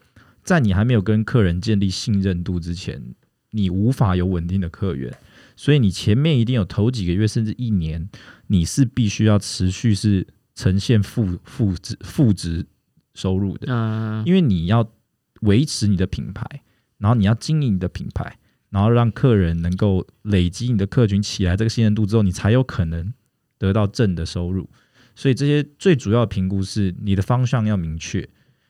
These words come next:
Speaker 1: 然后，诶，客群T A要确定，然后第三个就是，诶，你的那个预期评估要比你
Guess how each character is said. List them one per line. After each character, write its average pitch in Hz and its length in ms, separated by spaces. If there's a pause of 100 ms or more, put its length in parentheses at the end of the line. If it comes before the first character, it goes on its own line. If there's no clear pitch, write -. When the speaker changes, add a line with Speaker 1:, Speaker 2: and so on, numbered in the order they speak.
(140)
Speaker 1:
然 92 160
后， 95 340 (300)
诶， 92 240
客 135 320
群 87 340
T 101 240
A 101 140
要 90 140
确 90 260
定， 82 160 (480)
然 95 100
后 98 140
第 104 100
三 101 180
个 90 60
就 90 120
是， 90 420 (300)
诶， 92 280 (120)
你 98 200
的 92 140
那 113 100
个 95 300 (240)
预 135 160
期 - 160
评 92 240
估 98 260 (960)
要 110 260 (200)
比 98 160
你 104 320